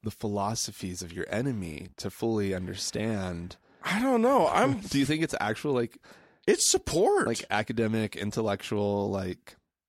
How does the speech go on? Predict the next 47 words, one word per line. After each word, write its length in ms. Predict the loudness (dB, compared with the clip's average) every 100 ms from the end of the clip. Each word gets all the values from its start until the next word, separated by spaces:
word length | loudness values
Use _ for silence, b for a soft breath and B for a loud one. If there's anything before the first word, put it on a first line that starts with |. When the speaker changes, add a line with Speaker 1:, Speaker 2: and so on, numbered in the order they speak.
| _
Speaker 1:
support? 480 | -6 0 0 2 2
Speaker 2:
It's 200 | 2 2 4
what 180 | 4
it 140 | 4 4
seems 320 | 4 4 4
to 120 | 2
be. 340 | 2 4 2 0 2
I'm 160 | 2 4
Speaker 1:
Really? 260 | 2 2
Speaker 2:
pretty 340 | 2 2 4 4
shocked 540 | 6 6 6 4 0
by 140 | 0 2
this. 320 | 0 -2 0
Uh, 640 | 4 6 6 4 4 4 4
Speaker 1:
Huh. 240 | 4 4 6
Speaker 2:
I, 120 | 6
I 40 | 6
was 160 | 4
made 180 | 4 4
aware 240 | 6 4
of 100 | 4
it 140 | 2 4
by 160 | 4 4
someone, 500 | 4 4 4 2 2
a 100 | 0
friend 340 | 2 2 4
of 100 | 2
mine, 540 | 4 4 6 2 0 -4 b b b 0
on 200 | 4 4
her 80 | 4
Facebook 500 | 2 4 4 2 0
page, 460 | 2 0 0 -4 -2
posting 380 | 0 0 0 -2
a 60 |
thing 220 | 0 0 2
about, 380 | 2 2 0 -6
you 120 | -2 2
know, 140 | 2
"I 320 | 2 2 0 -6 -6
use, 280 | -2 0
I 160 | 0 -2
grew 260 | 0 2 2
up 160 | 0 -8 _ -12
in 320 | -6 -2 0
the 60 | 0
Nazarene 720 | 0 0 0 2 0 0 -2
faith, 480 | 0 2 0 -4